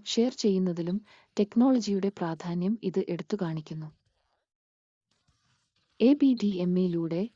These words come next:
രാജ്യത്തെ ഓരോ വ്യക്തിക്കും മെച്ചപ്പെട്ട ഹെൽത്ത് കെയർ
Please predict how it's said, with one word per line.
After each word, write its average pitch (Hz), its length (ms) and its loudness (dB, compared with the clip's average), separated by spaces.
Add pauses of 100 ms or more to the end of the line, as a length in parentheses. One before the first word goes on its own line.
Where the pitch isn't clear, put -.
(280)
രാജ്യത്തെ 196 480 2 (160)
ഓരോ 190 320 2
വ്യക്തിക്കും 185 480 -4 (180)
മെച്ചപ്പെട്ട 240 480 -4
ഹെൽത്ത് 190 480 -6
കെയർ 175 160 -2